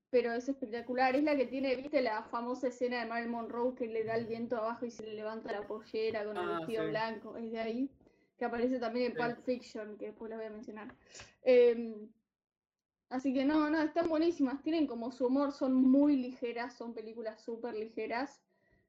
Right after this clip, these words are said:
Speaker 1: eh, pero graciosas y también te, te metes mucho en, en la época, como que entendés la época. Es como el resumen de la época es
Speaker 2: Claro.
Speaker 1: Marilyn Monroe, que era la estrella,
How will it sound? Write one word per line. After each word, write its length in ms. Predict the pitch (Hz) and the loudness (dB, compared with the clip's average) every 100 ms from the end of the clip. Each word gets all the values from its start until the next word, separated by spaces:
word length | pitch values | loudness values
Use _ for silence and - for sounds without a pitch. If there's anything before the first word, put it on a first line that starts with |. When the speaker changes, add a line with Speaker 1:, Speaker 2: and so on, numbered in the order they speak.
| _ | _
Speaker 1:
eh, 400 | - 220 202 208 | -6 -4 -2 -2
pero 160 | 254 233 | 0 0
graciosas 800 | 226 233 311 330 330 330 277 277 | -2 -2 2 4 4 2 -2 -2
y 80 | 240 | -4
también 400 | 233 233 294 285 | -2 2 4 4
te, 300 | 240 220 - _ _ _ _ _ _ _ _ | 2 -4 -8 _ _ _ _ _ _ _ _
te 200 | - 226 | 0 0
metes 340 | 226 233 226 294 | 0 -2 2 4
mucho 440 | 269 285 285 330 | 6 4 2 0
en, 280 | 262 214 196 _ | 0 -2 -10 _
en 140 | 233 | -14
la 160 | 214 202 | -12 -6
época, 440 | 247 233 226 285 - - - | -4 -4 -8 -10 -12 -12 -10
como 220 | 208 208 | -8 -8
que 80 | 220 | -8
entendés 440 | 214 226 220 285 | -8 -6 0 2
la 180 | 262 233 | 2 2
época. 600 | 247 233 208 180 185 254 - | 0 -2 -10 -10 -14 -16 -12
Es 140 | 233 | -8
como 220 | 233 240 226 | -4 -4 -2
el 80 | 226 | -4
resumen 760 | 262 - 381 415 370 285 269 - _ | -4 4 4 6 4 2 0 -6 _
de 140 | 233 | -8
la 100 | 240 247 | -4 -2
época 240 | 285 359 330 | -2 2 2
es 40 | |
Speaker 2:
Claro. 140 | 320 247 | 2 2
Speaker 1:
Marilyn 220 | 262 254 | 2 2
Monroe, 540 | 226 233 254 247 214 | 2 -2 2 2 0
que 80 | - | -6
era 140 | 226 | -6
la 60 | 220 | -6
estrella, 720 | - _ 233 226 226 220 226 | -8 _ -8 -6 -8 -8 -8